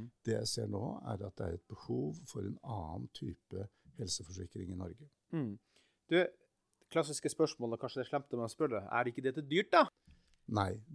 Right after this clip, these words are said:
Speaker 2: Nei.
Speaker 1: Vi, vårt mål er jo at dette skal være inkluderende og billig,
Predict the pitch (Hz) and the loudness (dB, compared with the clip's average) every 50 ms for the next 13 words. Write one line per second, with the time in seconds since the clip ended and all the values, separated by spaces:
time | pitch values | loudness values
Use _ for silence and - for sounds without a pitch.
0 | 123 - - - 117 117 131 139 151 156 - - - - - - - - - - | -16 -12 -8 0 4 6 6 8 6 4 2 0 -8 -14 -16 -16 -14 -14 -12 -12
1 | - - 170 139 135 180 185 - - - 156 147 139 147 175 - - - 117 110 | -12 -8 -4 2 4 4 2 2 -2 0 2 4 6 6 4 4 2 2 2 2
2 | 110 123 139 - - 123 - - - - - - 135 131 113 90 87 85 98 113 | 2 0 -2 0 -2 -4 -4 -4 -8 -6 -4 -2 0 0 0 -2 -2 -2 -2 -4
3 | 127 135 185 185 135 113 - - - 120 104 104 98 90 90 92 95 104 131 160 | -4 -4 -8 -8 -8 -8 -8 -2 -2 -2 0 0 -2 -2 -2 -4 -6 -6 -6 -6
4 | 180 196 - - 175 127 120 123 - 123 101 87 85 - - 151 | -8 -10 -12 -12 -6 -6 -6 -2 -2 -4 -2 -2 -4 -4 -4 -6